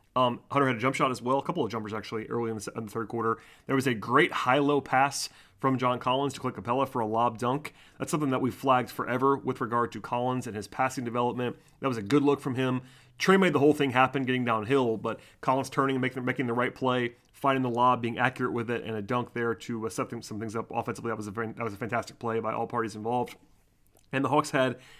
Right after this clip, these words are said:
a nine to two run to have their largest lead. At that point, it was by fifteen mid-quarter in the third. That became an extended run, an extended run of eighteen to five. So basically a couple of, like, nine two, nine three runs smashed together.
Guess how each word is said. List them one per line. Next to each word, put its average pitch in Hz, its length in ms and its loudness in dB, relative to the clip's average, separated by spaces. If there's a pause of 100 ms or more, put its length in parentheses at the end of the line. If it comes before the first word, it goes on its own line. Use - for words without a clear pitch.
(180)
a 147 80 6
nine 139 300 6
to 120 60 -4
two 135 200 2
run 120 400 2 (500)
to 143 60 -2
have 131 140 6
their 127 100 4
largest 127 340 2
lead. 160 100 4
At 127 80 2
that 160 160 4
point, 120 220 -2
it 107 40 -6
was 113 100 -6
by 117 140 -2
fifteen 135 640 2 (560)
mid-quarter 127 760 2
in 120 100 -4
the 117 60 -6
third. 110 460 -2 (260)
That 131 160 -2
became 165 340 2
an 143 60 4
extended 175 360 0
run, 123 200 0
an 127 100 -2
extended 180 280 2
run 117 160 0
of - 100 -14
eighteen 143 400 2
to 110 60 -4
five. 107 500 0
So - 140 -6
basically 143 400 0
a - 40 -4
couple 151 320 0
of, 117 120 -2
like, 110 120 -4
nine 120 260 -2
two, 127 120 -6
nine 120 200 -2
three 123 140 -4
runs 117 280 -2
smashed - 420 -2
together. 107 440 -2